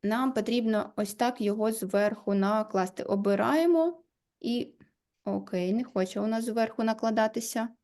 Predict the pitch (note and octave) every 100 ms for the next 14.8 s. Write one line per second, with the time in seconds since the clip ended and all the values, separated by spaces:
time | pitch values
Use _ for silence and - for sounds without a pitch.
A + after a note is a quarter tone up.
0 | _ _ _ _ _ _ _ _ _ A3+
1 | G3+ F#3+ G#3 A3 - G#3 G#3 G#3 F#3+ F#3+
2 | G#3+ A#3 B3+ - G#3 - G#3 - - -
3 | _ _ _ _ _ _ _ _ _ _
4 | _ _ _ _ _ _ _ _ _ _
5 | _ _ _ - - G#3 G3 G3 F#3 G3
6 | - G#3 - - F#3+ G3+ A3 C#4+ D4+ -
7 | G#3+ G#3 - A#3 A#3 G#3 G3+ G3 G#3+ G#3
8 | A3 A3 - - G3+ G#3+ G#3+ - G3 G#3+
9 | - G3+ G3+ G3+ - F#3 F#3 A#3+ E4 -
10 | _ - - G#3 G#3 G#3 - C#4+ E4 -
11 | _ _ _ - A3+ B3+ B3 A3+ A#3 A3+
12 | A3 A3 G#3+ G#3 G#3 G3+ G3 G3+ - -
13 | G#3+ A3+ B3+ D#4 G4 B3 A#3+ B3 G#3+ G3+
14 | G3+ A3 A3 G#3 G3 F3 G3 -